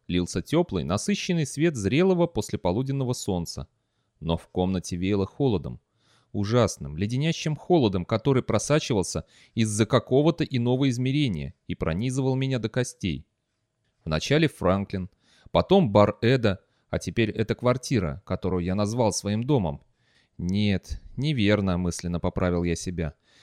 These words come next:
Первой ласточкой был человек, который позвонил Дау, а потом встретился с Джой и поведал ей о своих мытарствах в поисках дома. Он и все те, кто вложил свое отчаяние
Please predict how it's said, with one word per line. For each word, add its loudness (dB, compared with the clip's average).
Первой 4
ласточкой 2
был 2
человек, 2
который 2
позвонил 0
Дау, 4
а 0
потом 4
встретился 0
с -2
Джой 2
и -6
поведал 4
ей 2
о 2
своих 0
мытарствах 0
в -20
поисках 0
дома. 2
Он 4
и -4
все 0
те, 2
кто -2
вложил 4
свое 2
отчаяние 0